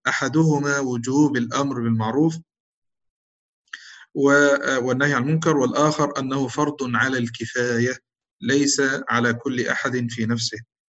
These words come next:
طيب، شيخ الإسلام ابن تيمية قال: "والله تعالى أخبر بأنها"، أي هذه الأمة يعني، "تأمر بالمعروف وتنهى عن المنكر، فقد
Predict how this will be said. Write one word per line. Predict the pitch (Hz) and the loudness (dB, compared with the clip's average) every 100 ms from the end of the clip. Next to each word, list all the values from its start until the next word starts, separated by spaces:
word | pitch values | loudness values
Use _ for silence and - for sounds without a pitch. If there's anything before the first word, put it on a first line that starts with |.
| _ - | _ 0
طيب، | 151 160 | 2 4
شيخ | 202 202 | 4 4
الإسلام | 170 190 190 | 4 4 6
ابن | 175 | 6
تيمية | 165 160 165 160 160 - - - _ _ _ _ - | 4 4 6 4 2 -2 -14 -20 _ _ _ _ -2
قال: | 156 170 160 | 2 6 6
"والله | 151 156 165 160 | 6 6 6 4
تعالى | 147 147 165 165 165 160 | 2 4 6 6 4 2
أخبر | 160 - 151 139 123 - | -2 0 0 0 -2 -6
بأنها"، | 135 139 139 139 147 165 165 180 165 | -4 -2 -2 0 2 4 6 4 0
أي | 135 117 | -2 0
هذه | 147 147 139 | 0 2 0
الأمة | 160 156 135 | 2 2 2
يعني، | 139 156 185 170 | 0 0 -2 -4
"تأمر | - 156 156 143 | -4 -4 -2 -2
بالمعروف | 135 127 123 165 185 | -2 -4 -2 -2 -2
وتنهى | 131 139 160 147 | -4 0 2 2
عن | 131 | 2
المنكر، | 131 143 180 190 180 | -2 -2 -2 0 -2
فقد | 160 139 139 | -2 -6 -4